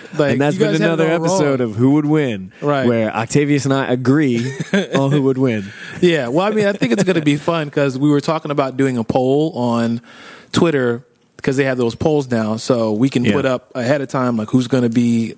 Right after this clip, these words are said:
Speaker 1: on the Who Would Win. So maybe the day before we record, we can put it out there.
Speaker 2: Yeah.
Speaker 1: Have you guys weigh in, and we can say on the show what the poll, who won, you know,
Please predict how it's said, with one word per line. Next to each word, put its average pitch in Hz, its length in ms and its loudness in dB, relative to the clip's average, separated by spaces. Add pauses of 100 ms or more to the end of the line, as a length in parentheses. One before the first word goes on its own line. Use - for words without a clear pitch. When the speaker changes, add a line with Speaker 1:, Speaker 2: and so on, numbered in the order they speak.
Speaker 1:
on 120 160 2
the 117 80 2
Who 123 80 2
Would 123 100 2
Win. 120 380 0 (320)
So - 120 0
maybe 139 200 0
the 127 100 0
day 135 120 2
before 127 220 0
we 127 100 2
record, 127 500 0
we 123 80 -2
can 120 100 0
put 127 140 2
it 127 80 2
out 120 180 -4
there. 120 380 2 (140)
Speaker 2:
Yeah. 104 320 0
Speaker 1:
Have 135 220 -4
you 127 140 -2
guys 123 340 0
weigh 123 300 2
in, 120 380 0 (280)
and 127 200 0
we 131 80 2
can 117 160 -2
say 135 160 0
on 120 100 -2
the 123 80 -4
show 120 380 2
what 113 260 0
the 120 80 -2
poll, 120 440 0
who 160 160 2
won, 131 380 -2
you 175 80 2
know, 113 220 0